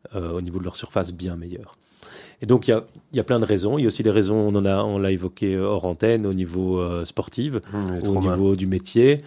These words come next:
Speaker 1: Euh, les gens qui font des sports de combat ou de contact, qui ont vraiment un risque important d'avoir un trauma direct au niveau de l'œil. Si on peut, on le fera plutôt une P R K,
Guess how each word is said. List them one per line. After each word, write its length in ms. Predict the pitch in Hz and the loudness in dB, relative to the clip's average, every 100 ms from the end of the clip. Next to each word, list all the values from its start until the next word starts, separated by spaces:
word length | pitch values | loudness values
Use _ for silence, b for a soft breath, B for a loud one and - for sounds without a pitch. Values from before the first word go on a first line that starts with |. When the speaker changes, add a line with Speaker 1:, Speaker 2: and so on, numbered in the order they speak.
| B B - | B B -6
Speaker 1:
Euh, 300 | 98 92 92 | -4 -2 -2
les 100 | 92 | -2
gens 180 | 87 104 | 0 0
qui 140 | - | -2
font 140 | - 95 | -4 -4
des 80 | 90 | -2
sports 240 | - 95 | -2 -2
de 60 | 90 | -2
combat 600 | - 95 87 92 101 104 | -2 -2 0 0 0 0
ou 80 | |
de 80 | 95 | -6
contact, 560 | - 98 90 101 104 - | -6 -6 0 0 0 -4
qui 80 | 101 | -4
ont 60 | |
vraiment 340 | 87 101 101 98 | 0 0 0 0
un 40 | |
risque 340 | 92 101 - - | -2 -4 -8 -8
important 760 | - 131 120 113 - - 107 101 B B B - | -2 0 0 -4 -4 -2 0 -2 B B B -4
d'avoir 260 | 101 92 | 0 2
un 100 | 95 | 2
trauma 400 | 90 - 104 98 | 0 -2 0 0
direct 360 | 90 95 98 95 | 0 -2 -2 -4
au 80 | 92 | -2
niveau 280 | 92 85 87 | -2 -4 -4
de 80 | |
l'œil. 260 | 90 104 123 B B B | 0 0 0 B B B
Si 200 | - 107 | -6 -4
on 80 | 87 | -4
peut, 180 | - 107 | -6 -6
on 100 | 98 | -4
le 80 | |
fera 160 | 90 - | -8 -12
plutôt 320 | - 98 95 | -12 -10 -10
une 80 | 92 | -8
P 160 | - 85 | -8 -10
R 160 | - | -10
K, 100 | - | -12